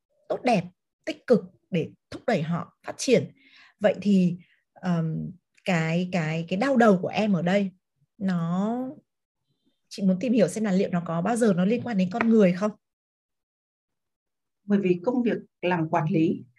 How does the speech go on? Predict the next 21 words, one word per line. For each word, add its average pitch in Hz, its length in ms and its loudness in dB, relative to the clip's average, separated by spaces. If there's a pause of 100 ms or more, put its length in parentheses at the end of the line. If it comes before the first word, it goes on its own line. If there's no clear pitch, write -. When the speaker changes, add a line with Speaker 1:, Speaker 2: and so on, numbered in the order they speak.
(140)
Speaker 2:
là 208 180 2
công 220 180 2
việc 208 240 2 (100)
mà 185 380 0 (380)
làm 185 460 2
với 175 200 -2
con 220 260 0
người, 196 260 2
em 226 120 -2
nghĩ - 100 -2
là 320 180 -2
phải 160 240 -4
sử - 260 -2
dụng 170 200 -6
rất 214 160 -6
nhiều 220 260 0
những 160 200 -12
cái 170 120 -6 (100)
kỹ 202 260 -8
năng 220 460 0 (180)
mềm. 190 520 2